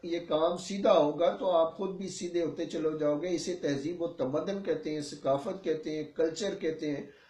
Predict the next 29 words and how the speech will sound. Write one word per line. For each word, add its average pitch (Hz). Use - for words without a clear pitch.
अपने 220
घर 165
से -
ही 220
सारा 170
काम 156
शुरू 190
होता 170
है 185
और 165
जो 175
बाकी 151
बातें 202
वो 233
अपनी 214
जात 147
से 208
शुरू 165
होती 139
हैं। -
आपने 202
जो 214
खास 220
काम 185
आज 165
करना 160
है, 135
किसी 269
पर 254